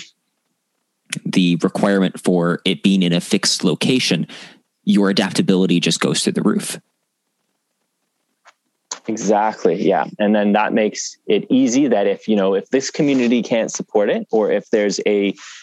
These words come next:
Speaker 2: uh, a legality change, then we're able to up and move. Or, um,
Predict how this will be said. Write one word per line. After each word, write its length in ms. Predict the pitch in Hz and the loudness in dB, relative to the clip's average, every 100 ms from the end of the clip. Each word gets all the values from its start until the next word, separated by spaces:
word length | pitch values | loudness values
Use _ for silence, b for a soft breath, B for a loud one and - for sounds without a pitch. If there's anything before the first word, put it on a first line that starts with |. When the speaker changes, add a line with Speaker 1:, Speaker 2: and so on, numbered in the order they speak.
| B | B
Speaker 2:
uh, 340 | - 101 90 80 - - - | -4 0 0 -2 -6 -8 -4
a 320 | 107 98 90 - 117 - | 0 0 0 0 -2 0
legality 680 | 113 117 104 95 107 127 143 | 0 2 2 2 0 0 0
change, 560 | 143 127 131 180 208 - B B - | 0 0 0 0 -2 -8 B B -4
then 320 | 117 113 107 | 0 2 2
we're 100 | 104 | 2
able 260 | 107 107 107 | 2 2 0
to 240 | 110 104 - | 2 2 2
up 140 | 101 | 0
and 140 | 110 | 0
move. 260 | 110 127 - - B B B | 2 0 -2 -10 B B B
Or, 500 | - 110 101 98 107 - | 0 2 2 0 -2 -4
um, 580 | 107 104 92 98 90 - | -2 0 0 -2 -4 -10